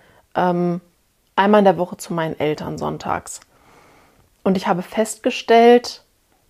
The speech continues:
dass wenn ich die Zeit dort verbracht habe und, ähm, wir auch oft halt Themen besprochen haben, die meinen Papa belasten, ähm, beziehungsweise richtig besprochen haben wir sie tatsächlich halt nicht. Er hat mir als eine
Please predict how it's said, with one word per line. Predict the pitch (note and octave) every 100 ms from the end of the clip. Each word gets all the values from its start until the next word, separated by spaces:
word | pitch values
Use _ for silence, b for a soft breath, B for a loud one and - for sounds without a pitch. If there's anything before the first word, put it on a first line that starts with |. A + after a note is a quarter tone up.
| _ _ _ _ -
dass | F#3+ F3+ - - _ _
wenn | E3+ F#3+ F#3+
ich | F#3+ -
die | F3+
Zeit | - G#3 F#3+
dort | F#3+
verbracht | - F3+ - C4+ D4 - -
habe | A#3+ A#3 A#3 A#3 A3+ b b b b b b _
und, | F#3 F#3+ F3+ F#3 -
ähm, | E3 E3+ -
wir | - F#3 F#3 E3+ -
auch | F3 - -
oft | A#3 - -
halt | G3 F#3+ - -
Themen | A#3 A#3+
besprochen | A3+ G#3+ - F#3+ F#3 F#3+ F#3
haben, | F3 F3+
die | F3+
meinen | F3+ F3 F3 E3+ E3+
Papa | - - A#3+ A#3 A3+ -
belasten, | G#3 G3+ G#3+ - - A#3+ D4+ _ b b b b b b b _ -
ähm, | F#3+ F#3 F#3 F#3 F#3 _ _ _ _ _ _ _ _ _ _
beziehungsweise | F3 - G3 F#3+ F3 E3 E3 - -
richtig | F3+ E3 F#3+ G#3 G3 -
besprochen | G3+ - A3 B3 A#3+
haben | G3
wir | F3+
sie | E3
tatsächlich | F3 E3 - F3+ F#3+ -
halt | F3 F3
nicht. | G3 F#3
Er | F3+
hat | F3 -
mir | G#3+
als | F3 E3+
eine | D#3+ D#3+